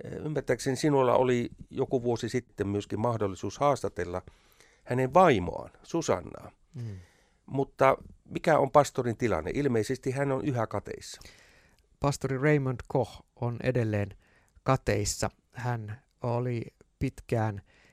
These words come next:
Speaker 2: erittäin merkittävää diakoniatyötä tehnyt malesialainen pastori, jolla oli rakkaus tavoittaa yhteiskunnan vähäosaisimpia Jeesukselle. Ja pastori Raymond Koh siepattiin kolmastoista helmikuuta vuonna kaksituhatta seitsemäntoista, eikä hänestä ole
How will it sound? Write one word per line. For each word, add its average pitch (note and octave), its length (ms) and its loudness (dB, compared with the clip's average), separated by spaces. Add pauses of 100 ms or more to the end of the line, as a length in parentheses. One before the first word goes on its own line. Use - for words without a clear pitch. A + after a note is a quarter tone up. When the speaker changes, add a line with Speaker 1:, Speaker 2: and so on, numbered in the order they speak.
(120)
Speaker 2:
erittäin C3 440 0
merkittävää A#2+ 600 -2
diakoniatyötä A2 880 -2
tehnyt G#2 300 -4
malesialainen G2+ 800 -4 (320)
pastori, B2 400 -2
jolla A2+ 200 0
oli A2+ 140 0
rakkaus A2+ 640 -4
tavoittaa A2+ 540 -2
yhteiskunnan C3+ 580 -4
vähäosaisimpia G#2+ 840 0
Jeesukselle. G#2 640 -2 (640)
Ja A2 220 0 (100)
pastori B2+ 360 -2
Raymond C3 360 2
Koh A#2+ 240 -4 (160)
siepattiin C3+ 640 0
kolmastoista A#2 640 -2
helmikuuta A2+ 580 -2
vuonna G2+ 240 -4
kaksituhatta - 560 -6
seitsemäntoista, G#2+ 840 -4
eikä G#2 240 -4
hänestä C3 340 -4
ole A#2 80 -4